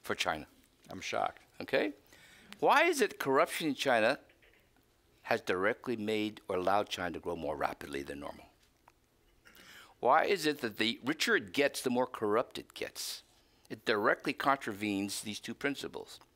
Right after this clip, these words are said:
Speaker 1: Nevertheless, the, the general conventional wisdom, as it applies to other countries, is correct. So what is it about China that makes it different from an India or Indonesia or an Egypt, okay, or an Argentina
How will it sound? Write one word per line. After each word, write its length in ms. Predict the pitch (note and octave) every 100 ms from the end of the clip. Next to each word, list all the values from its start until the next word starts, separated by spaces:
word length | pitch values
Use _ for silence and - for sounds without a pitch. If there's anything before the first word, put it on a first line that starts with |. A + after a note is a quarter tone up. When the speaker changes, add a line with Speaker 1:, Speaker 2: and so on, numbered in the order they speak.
| _ - - - -
Speaker 1:
Nevertheless, 500 | F#3+ B3 F3+ F3 -
the, 160 | B2 - - -
the 100 | -
general 400 | A#2+ - E3 A#3
conventional 560 | A3+ C#3+ D3 - C3+ A#2
wisdom, 380 | E3+ D3+ F2+ F2 - - -
as 140 | A2 A2
it 40 |
applies 420 | A#2 - C#3 C#3
to 120 | A2+ B2+
other 120 | A2+
countries, 560 | - A2+ - G#2+ - -
is 140 | A2+ -
correct. 540 | - G#3 A#2 - - _ _ _ _ _ - - -
So 160 | - D3
what 180 | C3+ -
is 180 | G4+ D4
it 80 | F#3
about 260 | C#3 A2
China 560 | - - F3 G#3 F#2+ - - _ _ _ _ _ _ _
that 160 | C3 C3+
makes 220 | D3+ -
it 140 | A2
different 360 | - A3+ - G#2
from 180 | - G2
an 100 | F#2+
India 580 | - C3 A#2 E2+ C#2+ - - _
or 160 | - A2
Indonesia 760 | A#2+ A2 G#2+ C3+ C3+ G2 D#2 D2
or 180 | A2 G#2+
an 100 | F2+
Egypt, 580 | F#2+ C3+ G#2 E2 D2+ - - _ _ _
okay, 400 | - - C#3+ B2 - _ _ -
or 180 | G2 F#2+
an 60 |
Argentina 920 | F#2+ G2+ G2+ F2+ - A#2+ G#2+ D#2 D2